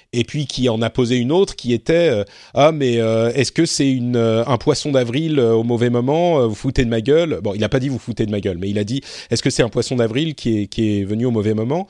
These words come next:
Ce qui est... Enfin, c'est, ça... Je trouve ça hyper, euh, euh, que ça manque de respect pour des gens qui travaillent hyper dur sur des jeux, euh, qu'ils, euh, qu'ils, qu'ils,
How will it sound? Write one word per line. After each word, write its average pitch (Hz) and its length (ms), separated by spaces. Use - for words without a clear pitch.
Ce - 100
qui 139 340
est... 147 260
Enfin, 135 160
c'est, 120 260
ça... - 400
Je - 80
trouve 180 200
ça 202 380
hyper, 170 480
euh, 113 360
euh, 98 640
que 135 80
ça 135 160
manque 165 260
de 151 80
respect 156 400
pour 123 180
des 113 120
gens 165 160
qui - 180
travaillent 123 540
hyper 160 320
dur 156 200
sur 101 220
des 110 160
jeux, 139 320
euh, 101 420
qu'ils, 101 520
euh, 92 400
qu'ils, 98 340
qu'ils, 92 400